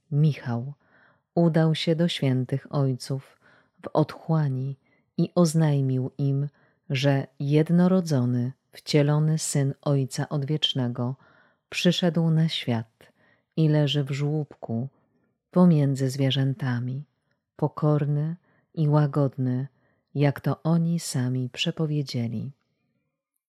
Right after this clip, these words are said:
Z polecenia szczęśliwej Matki Maryi rozmawiał przede wszystkim ze świętym Joachimem i świętą Anną, winszując im tego szczęścia,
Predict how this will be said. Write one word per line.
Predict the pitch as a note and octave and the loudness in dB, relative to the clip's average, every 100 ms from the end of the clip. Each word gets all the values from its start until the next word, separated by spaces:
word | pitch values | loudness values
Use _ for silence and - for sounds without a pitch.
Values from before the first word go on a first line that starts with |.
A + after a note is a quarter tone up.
| _ | _
Z | - - | -12 4
polecenia | E3 D#3 - G3 G3+ G3+ | 6 6 2 0 2 0
szczęśliwej | - F#3+ F3+ - D3+ C#3 C#3+ | 2 2 2 0 -2 0 0
Matki | C#3 C3+ - - C#3+ | 0 -2 -6 -6 -2
Maryi | C#3 C3+ C3 A#2+ A#2+ C3+ _ _ _ _ _ | 0 0 -2 -2 -4 -8 _ _ _ _ _
rozmawiał | D3 D#3 D3 E3 E3+ E3 D#3+ | 4 6 6 4 4 2 0
przede | D3 - F#3 F#3+ | -2 -2 0 0
wszystkim | - D3+ C3 - - C#3+ C#3 | -2 -4 -4 -8 -4 -2 0
ze | E3 | -2
świętym | - C#3+ C3 B2+ C3 C3 | -2 -2 -2 -2 -4 -2
Joachimem | C3+ C#3 C3+ C3 - D#3 B2+ A#2+ B2 C3+ _ _ _ - | 0 0 0 -2 -4 -2 -2 -2 -6 -10 _ _ _ -4
i | F3+ | -2
świętą | - C3+ C3 C3 C3+ C#3+ - | -2 -2 -2 -2 -2 -4 -2
Anną, | C#3+ C3+ B2+ B2 A#2+ A#2 B2+ - _ _ _ _ - | -2 0 0 0 -2 -4 -6 -12 _ _ _ _ -2
winszując | D3 E3 E3 - G3 F3 B2+ B2 B2+ - - | 4 4 4 2 0 2 2 0 -2 -8 -2
im | D3+ C#3+ | 0 0
tego | F3 E3+ F#3 | -2 -2 -4
szczęścia, | - - C3 B2 - - B2+ C3+ | -2 -4 -2 -2 -6 -6 -6 -6